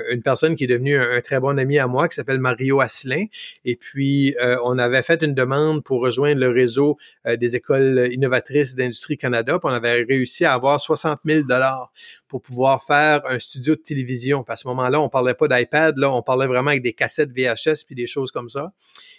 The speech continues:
Et puis nous, on avait reçu ce financement-là, puis on avait eu la chance de se rendre à Calgary pour recevoir le prix, mais aussi pour participer à une conférence. Et puis à ce moment-là, j'ai rencontré, euh, Mario, qui, qui, qui, qui est devenu un très bon ami à moi, puis il m'a présenté l'outil du blog.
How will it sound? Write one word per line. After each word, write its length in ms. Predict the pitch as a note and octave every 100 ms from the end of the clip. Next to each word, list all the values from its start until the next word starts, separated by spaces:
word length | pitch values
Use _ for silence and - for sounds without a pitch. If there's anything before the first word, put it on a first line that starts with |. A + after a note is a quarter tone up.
| -
Et 100 | B2
puis 140 | C#3
nous, 140 | C#3+ E3+
on 120 | D#3
avait 240 | C3 C3+
reçu 340 | B2+ C#3 - G3
ce 140 | F3
financement-là, 720 | - D3 C#3 C3+ C#3 B2+ C#3+
puis 120 | F3+ D#3+
on 40 |
avait 220 | C3+ C3+
eu 40 | F#3+
la 120 | E3
chance 300 | - F#3 D#3
de 80 | D3
se 180 | -
rendre 300 | D3+ F3 F3 C#3
à 180 | C3
Calgary 680 | B2+ E3 D#3 C#3+ C3+ C#3+ F#3 - - - _
pour 180 | - B2+
recevoir 520 | C#3+ D3 C3 D3+ E3
le 120 | C#3+
prix, 360 | C3+ C#3 G3+ C4 - - -
mais 100 | C3
aussi 260 | B2+ -
pour 200 | - D3+
participer 600 | D#3 - - - - F3+
à 80 | D#3+
une 80 | C#3
conférence. 680 | D3 B2+ C3 C3 G3 F#3+ C#3
Et 60 |
puis 380 | B2 - C3+ C#3
à 80 | B2+
ce 120 | -
moment-là, 240 | C#3 C#3 E3+
j'ai 140 | D3
rencontré, 720 | C3+ C3+ C3 - D3+ D#3 D3
euh, 220 | B2+ B2
Mario, 520 | A#2+ C3 A#2 B2+ E3+ F3+ - - _
qui, 200 | C#3 B2+
qui, 200 | - B2
qui, 200 | - A#2+
qui 120 | -
est 20 |
devenu 380 | B2+ A#2+ C#3 D3+
un 180 | C3+ A#2
très 220 | - D3
bon 180 | C#3+ D3
ami 240 | C3+ D3
à 100 | C#3
moi, 280 | B2+ C3+ F#3
puis 280 | - D3 D3
il 60 |
m'a 140 | C#3+ C3+
présenté 480 | D#3+ C#3+ D3+ C#3 G3
l'outil 420 | D#3+ - - F3
du 140 | B2
blog. 500 | A#2 C3+ D3+ C3 A#2